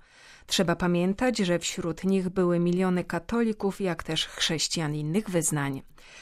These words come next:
Wiele katolickich ofiar obu systemów wynieśli do chwały ołtarzy papieże Jan Paweł drugi i Benedykt szesnasty,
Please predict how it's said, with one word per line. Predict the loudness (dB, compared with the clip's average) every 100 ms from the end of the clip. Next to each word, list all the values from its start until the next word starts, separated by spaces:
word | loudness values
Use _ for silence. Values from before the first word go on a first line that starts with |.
| -20 -14 0
Wiele | 4 6 4
katolickich | 2 2 2 0 -2 -4 -4 0
ofiar | 0 0 -4 -2
obu | -4 -4
systemów | -4 -4 0 2 2 -2 -4
wynieśli | 0 2 0 0 0
do | 0
chwały | -2 0 2 2
ołtarzy | 0 0 -2 0 0
papieże | -2 -2 -2 0 0 -2 -2
Jan | 0 0
Paweł | 0 0 0
drugi | 2 0 2 0 0 -2
i |
Benedykt | 2 2 2 -2 -2
szesnasty, | -4 -2 0 2 2 0 -2